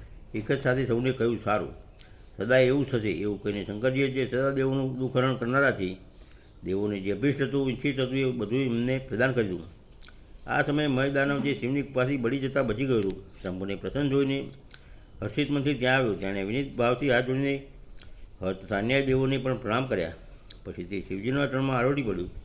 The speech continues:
પછી દાનવ શેઠ મયે ઉઠીને શિવજી તરફ જોયું. એ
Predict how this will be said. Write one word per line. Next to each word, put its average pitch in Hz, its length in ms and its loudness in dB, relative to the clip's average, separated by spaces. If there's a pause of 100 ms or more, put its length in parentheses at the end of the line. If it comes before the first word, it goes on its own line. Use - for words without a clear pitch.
(680)
પછી 123 200 -2
દાનવ 135 320 2
શેઠ 139 180 0
મયે 135 260 2
ઉઠીને 135 360 0
શિવજી 120 300 0
તરફ 135 180 0
જોયું. 110 340 0 (260)
એ 98 60 -8